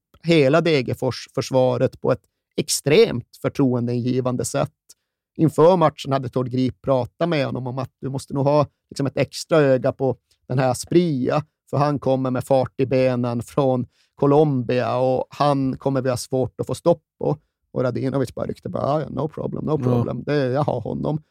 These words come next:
Speaker 1: Och han levde upp till alla sina ord under matchens första åttio minuter.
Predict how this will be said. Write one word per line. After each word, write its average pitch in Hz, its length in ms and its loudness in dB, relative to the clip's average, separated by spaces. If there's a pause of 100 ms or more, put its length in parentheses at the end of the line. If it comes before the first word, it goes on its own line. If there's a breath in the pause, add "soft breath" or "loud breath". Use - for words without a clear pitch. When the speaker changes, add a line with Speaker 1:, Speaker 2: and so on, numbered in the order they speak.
(160)
Speaker 1:
Och 175 120 4
han 190 100 6
levde 175 240 2
upp 214 200 4 (260)
till 190 140 -2
alla 170 280 4
sina 135 240 2
ord 170 400 4
under 147 240 0
matchens 135 380 -2
första 131 300 -2
åttio - 260 -6
minuter. 139 640 -2